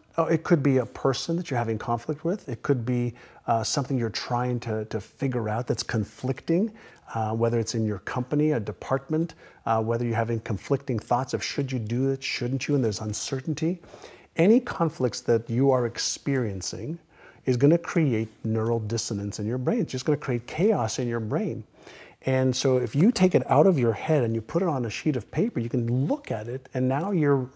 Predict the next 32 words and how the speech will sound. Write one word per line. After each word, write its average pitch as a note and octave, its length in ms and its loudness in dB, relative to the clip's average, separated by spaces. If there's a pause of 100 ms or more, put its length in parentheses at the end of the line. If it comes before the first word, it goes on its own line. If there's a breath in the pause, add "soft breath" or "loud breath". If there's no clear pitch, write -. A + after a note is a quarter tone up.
one D3 180 4
step - 360 -2
removed A#2+ 580 4
from B2+ 300 0
what's A#2 180 0
happening A#2+ 400 0
in A2 100 0
your G#2 140 -2
brain. G2 420 -6 (580 loud breath)
And B2+ 100 0
so, B2+ 400 2 (280)
um, A#2+ 300 -2
the B2 80 2
more C#3+ 240 8
you D4 160 8
can E3+ 200 4
be C3+ 220 -2
in B2+ 180 2
coherence, A2 1080 -4 (580 loud breath)
it's - 320 -2
the B2+ 160 -2
equivalent G#3 400 2
of B2+ 180 -4
being C3 360 2
part C3 240 -2
of C3+ 120 -4
a A#2+ 40 -4
band G#2 500 -2
that's F#2+ 240 -8
in G2+ 80 -4
harmony, G2 560 -8
that G2+ 140 -12